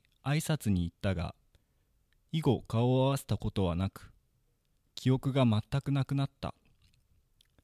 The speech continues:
新たな出会いがないまま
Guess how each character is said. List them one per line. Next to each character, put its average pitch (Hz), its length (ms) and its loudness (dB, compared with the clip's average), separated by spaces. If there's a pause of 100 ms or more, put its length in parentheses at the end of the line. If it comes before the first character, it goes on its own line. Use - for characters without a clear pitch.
(760)
新 160 200 0
た 147 140 -2
な 127 140 2
出 113 160 2
会 123 180 4
い - 20 0
が 95 120 0
な 110 140 2
い 120 80 6
ま 98 140 4
ま 87 240 0